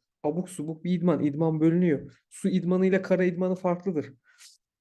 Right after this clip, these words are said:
Su idmanının içine kara idmanı koyarsan o idman piç olur.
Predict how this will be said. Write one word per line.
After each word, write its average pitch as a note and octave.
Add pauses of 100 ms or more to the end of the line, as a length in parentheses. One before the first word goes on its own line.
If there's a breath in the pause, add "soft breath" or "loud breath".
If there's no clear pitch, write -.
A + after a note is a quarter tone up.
(100)
Su -
idmanının F3+
içine F#3
kara F#3
idmanı F3+
koyarsan G#3
o G3
idman A#3+
piç -
olur. A#2